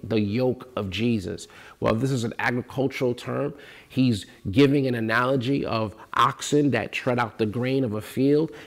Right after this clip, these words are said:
And what we hap-, what, what you would have is you'd have two oxen being yoked together, right? And they would tread out the field. They would tread out the grain in the field. And Jesus is saying, Hey,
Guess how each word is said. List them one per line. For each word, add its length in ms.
And 180
what 200
we 100
hap-, 420
what, 180
what 200
you 60
would 80
have 320
is 240
you'd 140
have 220
two 300
oxen 460
being 280
yoked 560
together, 580
right? 260
And 140
they 140
would 160
tread 300
out 200
the 60
field. 480
They 60
would 120
tread 200
out 120
the 80
grain 240
in 120
the 60
field. 440
And 240
Jesus 320
is 160
saying, 260
Hey, 320